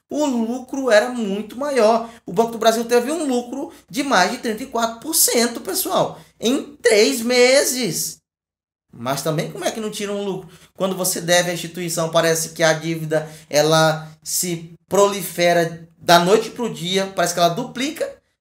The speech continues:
Então os bancos no Brasil, eles têm a forma de como ganhar dinheiro, tá? Eles têm a forma de como ganhar dinheiro. Então a gente dizer que os bancos às vezes têm prejuízo,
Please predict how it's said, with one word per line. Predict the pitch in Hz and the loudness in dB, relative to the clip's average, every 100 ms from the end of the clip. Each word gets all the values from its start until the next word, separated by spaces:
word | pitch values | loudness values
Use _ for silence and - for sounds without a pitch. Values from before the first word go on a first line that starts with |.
| - | -6
Então | - 285 | -2 -2
os | |
bancos | 240 277 277 | 2 2 2
no | 269 | 0
Brasil, | 254 202 226 | 2 2 2
eles | 254 269 | -2 -2
têm | 247 | -2
a | 262 | -2
forma | - 220 240 262 | -2 0 0 0
de | 262 | -4
como | - 220 233 262 - | -6 -4 -4 -8 -16
ganhar | 185 285 226 190 240 | 0 2 4 0 -4
dinheiro, | 226 247 233 240 170 - _ - | -6 -2 4 4 2 -8 _ -14
tá? | 120 165 - | -4 -2 -2
Eles | 190 208 | -6 -4
têm | - 254 | 0 2
a | 302 | 0
forma | 247 214 196 | 0 -2 -2
de | 185 - | -10 -8
como | 214 202 | -6 -4
ganhar | 170 156 | -2 0
dinheiro. | 139 131 123 - - | -2 -6 -8 -10 -10
Então | 190 214 240 285 | -8 -4 0 2
a | 262 | 4
gente | 208 214 | 2 -4
dizer | 185 175 160 196 185 - - _ | -8 -6 -2 -2 -2 -4 -16 _
que | 220 | -4
os | 214 156 | -2 -2
bancos | 147 202 247 165 | 2 2 2 -2
às | 165 156 | -4 -2
vezes | 170 160 - | -2 -2 -4
têm | 196 | -6
prejuízo, | 233 175 147 139 160 262 285 185 - | -4 -4 -4 -6 -4 -2 -2 -4 -8